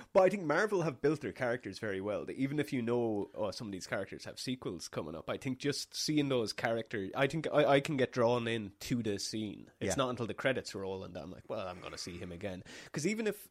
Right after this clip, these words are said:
Speaker 1: they were going to kill these characters off permanently, well, it's only gonna be, like, in another few years, the rights will go to somebody else and they'll reboot.
Speaker 2: Just bring it back into a different universe.
Speaker 1: You know, like, if, if
Speaker 2: Yeah.
Speaker 1: Andrew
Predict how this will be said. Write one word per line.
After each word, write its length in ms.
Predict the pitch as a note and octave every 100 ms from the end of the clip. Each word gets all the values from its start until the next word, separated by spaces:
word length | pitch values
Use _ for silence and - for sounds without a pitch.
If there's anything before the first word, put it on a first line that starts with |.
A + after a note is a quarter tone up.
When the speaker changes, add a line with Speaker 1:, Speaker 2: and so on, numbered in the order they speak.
| -
Speaker 1:
they 120 | C3+ A#2+
were 220 | A#2 C#3+
going 180 | D#3 C#3+
to 60 |
kill 180 | - D3+
these 180 | C3+ C3
characters 380 | B2 C3 A2 G#2+
off 180 | G2
permanently, 640 | - C3 A#2 F#2+ F#2+ F2+ - _ _ _ -
well, 160 | D3
it's 100 | C#3
only 120 | E3 C3
gonna 160 | A#2+
be, 100 | A2
like, 320 | G#2+ F#2+ - - _ -
in 100 | C#3
another 220 | D#3 B2
few 200 | - A2
years, 400 | G#2 G#2+ G#2 F#2+
the 100 | G2+
rights 400 | F#2+ G2 F#2+ -
will 80 | G2+
go 160 | G2
to 100 | G2 F#2+
somebody 400 | G#2+ F#2+ F#2 F#2+
else 260 | G2 -
and 100 | G#2+
they'll 180 | A2 G#2+
reboot. 580 | G#2+ G#2 G2+ - C3 A#2+
Speaker 2:
Just 180 | C3 -
bring 160 | C#3
it 80 | C3
back 140 | C3 B2
into 160 | A2+
a 40 | G2+
different 300 | G#2+ G#2+ G2
universe. 280 | C3 A#2 A2+
Speaker 1:
You 40 |
know, 120 | - B2
like, 200 | C3 F3+
if, 80 |
if 120 | F2+ F3+
Speaker 2:
Yeah. 60 |
Speaker 1:
Andrew 220 | A3 G3